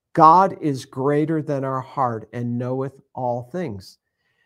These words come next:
Beloved, if our heart condemn us not, then we have confidence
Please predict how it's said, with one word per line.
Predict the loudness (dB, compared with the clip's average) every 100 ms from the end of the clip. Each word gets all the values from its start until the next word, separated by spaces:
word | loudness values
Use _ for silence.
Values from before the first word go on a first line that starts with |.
| _ _
Beloved, | 4 8 6 6 -2 -2
if | -2 2
our | 2
heart | 4 2 0 -2
condemn | -6 -2 0 -2
us | -2 -8 -8
not, | -6 -4 -2 -2 -4 -10 -16 _ _ _
then | -14 -8 -4 -2 -2 -6 -6
we | -6 -6 -8
have | -8 -6 -6 -6 -8 -12
confidence | -18 -10 -6 -6 -6 -8 -8 -10 -14 -20